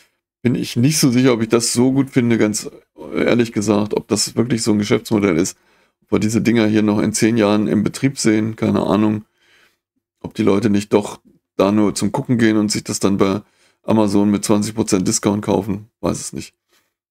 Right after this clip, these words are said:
Äh, oder bei irgendwelchen anderen Versendern. Hier nochmal, äh, ein bisschen Europäische Union, ähm, ja, Brutto, äh, Bruttoinlandsprodukt und so weiter, ist es, glaub ich, jetzt nicht so interessant.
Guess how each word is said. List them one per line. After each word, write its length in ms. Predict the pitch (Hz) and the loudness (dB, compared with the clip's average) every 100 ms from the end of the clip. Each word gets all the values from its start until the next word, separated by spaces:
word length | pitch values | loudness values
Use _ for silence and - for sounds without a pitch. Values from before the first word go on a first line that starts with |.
| _ - | _ -2
Äh, 200 | 113 107 | 2 2
oder 260 | - 104 | 2 0
bei 100 | 92 | 2
irgendwelchen 400 | 78 101 104 101 | 0 0 0 -2
anderen 240 | - 90 87 | -2 -2 -2
Versendern. 540 | 78 78 82 78 - _ _ _ _ _ _ _ _ _ _ _ _ _ _ _ _ _ _ - | -2 -2 0 -2 -4 _ _ _ _ _ _ _ _ _ _ _ _ _ _ _ _ _ _ 0
Hier 160 | 110 | 2
nochmal, 680 | 113 110 110 104 104 107 104 - _ _ _ _ _ | 2 2 2 4 4 2 0 -6 _ _ _ _ _
äh, 180 | 104 104 | 0 2
ein 140 | 107 | 0
bisschen 400 | 101 113 - 107 | 0 0 2 0
Europäische 560 | - 110 110 127 127 107 | 2 2 2 0 2 2
Union, 600 | 90 107 117 123 120 107 | 2 2 2 2 0 0
ähm, 500 | - 110 104 - - _ _ _ _ _ _ _ _ _ _ | 2 2 0 -4 -12 _ _ _ _ _ _ _ _ _ _
ja, 160 | - 98 | -6 -6
Brutto, 680 | 101 107 107 110 101 95 - | -4 -2 0 2 2 0 -2
äh, 260 | 85 - - | -4 -6 -12
Bruttoinlandsprodukt 960 | - 117 120 117 113 107 - 107 104 - | -2 0 0 2 0 0 -2 0 -2 -2
und 120 | - | -6
so 140 | 104 98 | -2 0
weiter, 360 | 101 104 85 | 0 0 -2
ist 200 | - - | -4 -6
es, 160 | - - | -8 -6
glaub 200 | - 101 | -4 -4
ich, 40 | |
jetzt 160 | 110 - | -8 -8
nicht 120 | 113 | -6
so 80 | 107 | -4
interessant. 640 | 104 - - 107 104 - | -4 -6 -2 -2 -2 -10